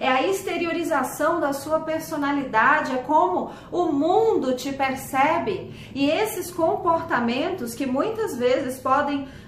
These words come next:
não afetar ninguém aí fora, mas estão afetando a você mesmo,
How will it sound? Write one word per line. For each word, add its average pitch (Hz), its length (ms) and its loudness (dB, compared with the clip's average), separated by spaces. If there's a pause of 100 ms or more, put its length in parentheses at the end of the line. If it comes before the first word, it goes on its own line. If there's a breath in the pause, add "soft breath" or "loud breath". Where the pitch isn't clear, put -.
não 320 440 2
afetar 403 580 -2
ninguém 320 480 2
aí 294 180 0
fora, 262 440 2
mas 254 260 -2
estão 302 240 -2
afetando 311 720 0
a 269 60 2
você 262 440 -2
mesmo, 254 800 0